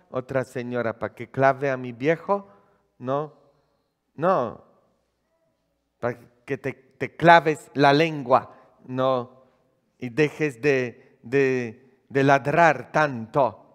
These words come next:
¿Ah? Ustedes saben, aquí en el pueblo tenemos nosotros muchos, eh,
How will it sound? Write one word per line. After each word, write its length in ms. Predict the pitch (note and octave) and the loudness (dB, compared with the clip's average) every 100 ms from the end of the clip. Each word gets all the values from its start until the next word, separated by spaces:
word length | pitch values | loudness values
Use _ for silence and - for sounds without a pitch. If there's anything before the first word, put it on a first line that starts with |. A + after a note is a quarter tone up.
| _ _ _ _ _ _ _ _ _ _ _ _ _ _ _ _ _ _ | _ _ _ _ _ _ _ _ _ _ _ _ _ _ _ _ _ _
¿Ah? 340 | C3 D3 D#3+ C#3 _ _ _ _ _ _ _ _ _ _ _ _ _ _ _ _ _ _ _ - | -2 0 0 -8 _ _ _ _ _ _ _ _ _ _ _ _ _ _ _ _ _ _ _ -20
Ustedes 460 | A#2+ C#3+ C3 C3+ | -6 -4 -4 -6
saben, 380 | - C#3+ C3 A#2+ | -2 -2 -2 -6
aquí 320 | A2 A#2+ C3 C#3 | -10 -10 -10 -8
en 140 | B2+ | -6
el 120 | B2 | -6
pueblo 440 | A#2 C3+ A#2+ A#2+ A#2+ | -2 -2 -2 -4 -6
tenemos 500 | B2 A#2+ B2 A#2 A#2 | -8 -8 -8 -10 -10
nosotros 760 | A#2+ A2+ B2 A#2 A#2+ A2+ - _ _ _ _ | -10 -8 -10 -10 -10 -12 -14 _ _ _ _
muchos, 680 | A#2+ A#2+ A#2+ B2+ A2+ - - | -12 -12 -10 -12 -12 -14 -8
eh, 340 | A2 G#2 G2 | -6 -6 -10